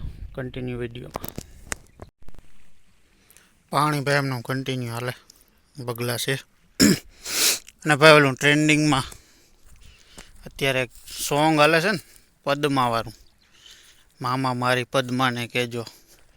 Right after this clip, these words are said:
તો અમારી પદ્મા જો આ કલોંજી હવે કંઈક નીકળી છે જોરદાર હો. આ રીતની. હવે તો ભાઈ જોરદાર નીકળી ગઈ છે. આ પદ્માને અટા સુધી હું વાંધો હતો ને,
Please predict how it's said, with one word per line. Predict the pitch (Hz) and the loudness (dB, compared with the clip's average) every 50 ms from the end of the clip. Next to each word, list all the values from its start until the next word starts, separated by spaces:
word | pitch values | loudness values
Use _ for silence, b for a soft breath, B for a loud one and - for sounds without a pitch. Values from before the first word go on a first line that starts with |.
| B B B B _ - | B B B B _ -14
તો | 139 | -10
અમારી | 127 135 139 143 139 139 | -8 -4 -2 0 0 -2
પદ્મા | 127 135 143 139 131 143 139 135 | -2 -2 -4 -4 -2 -4 -4 -2
જો | 143 139 | -2 -2
આ | 123 | -4
કલોંજી | - - 135 135 139 135 135 131 127 120 | -2 -2 -2 -2 -2 -2 -2 -2 -2 -4
હવે | 120 123 147 156 131 117 | -2 -2 -2 -2 -4 -4
કંઈક | - - 127 - - 135 | -4 -6 -8 -8 -6 -8
નીકળી | 131 131 - 160 139 127 | -8 -6 -4 -4 -4 -4
છે | 113 123 120 117 | -4 -6 -8 -8
જોરદાર | 120 123 123 120 117 123 123 131 | -6 -6 -6 -6 -6 -6 -6 -6
હો. | 143 151 135 117 - - - _ _ _ _ - b b b b b b b b b b b b b b b - - _ - | -8 -10 -10 -12 -14 -20 -20 _ _ _ _ -20 b b b b b b b b b b b b b b b -20 -20 _ -12
આ | 143 123 123 | -10 -8 -8
રીતની. | 127 123 - - 156 139 - - _ - - _ _ _ _ _ _ _ _ _ _ _ _ _ _ - - - - - - - - _ _ b b b b b b b b b b b b b b b b b b b _ _ _ _ _ _ _ _ _ _ _ _ _ _ _ _ _ _ _ _ _ _ _ _ _ _ _ _ _ _ _ _ _ | -8 -10 -10 -8 -8 -8 -8 -10 _ -20 -20 _ _ _ _ _ _ _ _ _ _ _ _ _ _ -14 -14 -14 -14 -18 -20 -20 -20 _ _ b b b b b b b b b b b b b b b b b b b _ _ _ _ _ _ _ _ _ _ _ _ _ _ _ _ _ _ _ _ _ _ _ _ _ _ _ _ _ _ _ _ _
હવે | - 143 143 | -10 -10 -8
તો | 151 151 | -8 -6
ભાઈ | 143 143 139 135 | -6 -6 -6 -6
જોરદાર | 139 147 151 147 143 143 135 | -6 -8 -8 -6 -4 -4 -4
નીકળી | 131 131 127 131 131 127 | -6 -8 -10 -10 -10 -10
ગઈ | 131 135 139 | -8 -8 -8
છે. | 139 151 165 - _ _ b b b b b b b b b b b b b b b b b b b b | -8 -8 -10 -14 _ _ b b b b b b b b b b b b b b b b b b b b
આ | - _ | -16 _
પદ્માને | - 151 147 147 151 151 147 147 143 | -10 -8 -6 -4 -2 -2 0 0 0
અટા | 143 - 160 | 0 2 2
સુધી | 156 151 151 151 143 | 2 2 2 0 -2
હું | 120 131 147 156 156 151 | -4 -2 -2 0 2 4
વાંધો | 151 151 156 147 147 147 | 6 6 6 4 2 2
હતો | 151 - 165 160 | 0 2 0 0
ને, | 151 | 0